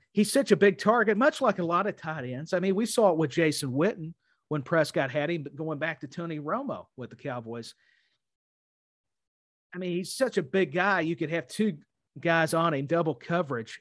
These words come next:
and he's still able to find a way to catch the ball. And Brady throws in that small window. And similar to what Prescott was able to do with finding CeeDee Lamb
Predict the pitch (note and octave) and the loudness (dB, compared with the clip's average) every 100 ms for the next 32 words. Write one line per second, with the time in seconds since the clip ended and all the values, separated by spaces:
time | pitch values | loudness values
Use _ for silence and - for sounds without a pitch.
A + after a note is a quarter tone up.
0 | - D#3+ C#3+ - G3+ E3+ E3 D#3 C#3+ F3 | -6 -4 -2 2 4 4 2 -2 -6 -6
1 | E3 D#3+ C3+ - _ _ D3+ E3 E3+ D3+ | -4 -6 -8 -16 _ _ -4 0 0 -2
2 | C3+ _ F#3 F#3 - D#3 D3 D3+ E3+ D#3 | -8 _ -2 -2 -2 -4 0 0 -2 -4
3 | E3 C#3 E3 F#3+ G3 D3+ D3 _ _ F3+ | -8 -4 0 2 2 0 -2 _ _ -2
4 | F#3 F3 F3 D3 - F#3 F3 E3 A3 F#3+ | 0 0 -4 -6 -4 -4 -2 -2 -2 -2
5 | D#3+ - _ _ _ _ _ _ _ _ | -4 -8 _ _ _ _ _ _ _ _
6 | - F3+ D#3+ G#3+ B3+ A3+ F3+ E3+ F#3+ - | -6 -4 2 2 4 4 2 2 2 0
7 | F#3+ A#3 - F3+ C#3 C#3 D#3 C#3+ C#3 B2+ | 0 0 0 0 0 -2 -2 -2 -6 -8
8 | B2+ A2 B2 B2 E3 D#3+ C#3+ - F3+ E3 | -8 -8 -10 -4 -2 -2 -2 0 4 4
9 | D3+ D#3 G3+ D3 F#2+ | 2 -2 -2 -4 -6